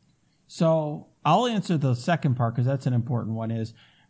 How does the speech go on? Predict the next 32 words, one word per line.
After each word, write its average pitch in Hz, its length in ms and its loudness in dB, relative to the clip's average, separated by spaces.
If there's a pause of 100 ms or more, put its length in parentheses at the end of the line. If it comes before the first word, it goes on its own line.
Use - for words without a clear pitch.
(360)
people 285 360 0
can 165 200 2
file 160 420 0
briefs 123 720 -4
with 127 160 -4
the 127 80 -4
court 123 460 -4
giving 151 300 2
their 120 120 2
views, 120 460 -2
and 120 100 0
a - 20 0
lot 123 200 2
of 127 80 -4
people 131 320 0
will. 117 280 0
I 117 120 2
know 117 160 0
some 113 320 0
are 113 200 -2 (460)
in 143 160 6
the 127 80 4
works. 117 600 -2 (400)
Uh, 127 460 0 (180)
but 180 400 0
th-, 170 200 -10
th-, 185 540 -4
they're 170 240 0
not 226 160 -2
gonna 202 140 -2
actually 156 260 0
make 139 160 2